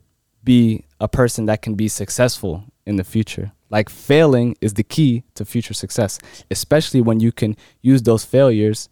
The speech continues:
to strengthen the areas that you're weak in. So that's kind of the,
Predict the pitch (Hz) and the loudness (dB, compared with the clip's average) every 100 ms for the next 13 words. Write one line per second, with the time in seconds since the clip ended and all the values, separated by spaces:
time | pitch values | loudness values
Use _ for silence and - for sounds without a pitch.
0 | _ _ - 98 - 135 123 117 101 - | _ _ -8 -4 0 -2 -2 -4 -4 0
1 | 117 113 107 104 95 98 113 - 98 - | 2 2 0 -4 -4 -2 -2 -4 -12 -16
2 | _ _ _ _ _ 135 131 _ _ _ | _ _ _ _ _ -20 -20 _ _ _
3 | _ _ _ _ _ _ _ _ _ 107 | _ _ _ _ _ _ _ _ _ 0
4 | 98 90 - 131 139 - 131 120 95 - | 0 0 -2 0 0 0 0 0 0 0
5 | 92 | -2